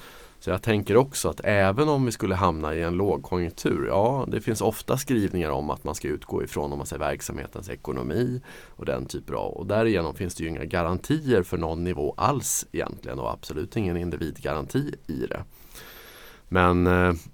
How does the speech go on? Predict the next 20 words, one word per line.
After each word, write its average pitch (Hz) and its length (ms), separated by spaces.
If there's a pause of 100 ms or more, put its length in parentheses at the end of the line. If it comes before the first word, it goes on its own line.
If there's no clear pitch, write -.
(160)
samtidigt 131 840
så - 220
är 98 260
det 120 80
ju 113 180
ett - 220
processlöneavtal 92 1500
som 85 200
ska - 160
utgå - 440
från 73 220
löneökningstakten. 82 1400 (600)
Och - 20
då 90 80
måste 113 300
man 113 80
ju 107 60
f-, - 220
ha 92 220
tillit 98 760